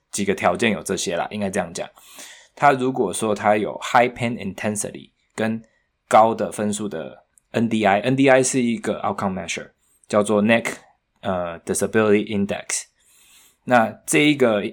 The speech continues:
这个 outcome measure 里面，它的 score 比较高，代表它的 disability 比较高。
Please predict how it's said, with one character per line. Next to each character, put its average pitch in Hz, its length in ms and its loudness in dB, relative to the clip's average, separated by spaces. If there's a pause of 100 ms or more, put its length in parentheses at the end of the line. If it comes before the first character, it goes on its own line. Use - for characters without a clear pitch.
(160)
这 139 140 2
个 113 100 0
outcome 113 320 2
measure 104 280 0
里 85 60 -8
面， 98 140 -2
它 104 160 2
的 101 100 0
score - 320 0
比 98 120 -6
较 104 180 4
高， 92 400 -2
代 110 100 0
表 92 140 -4
它 104 100 -2
的 98 160 -4
disability 95 560 -6
比 - 60 -20
较 - 140 -8
高。 - 340 -8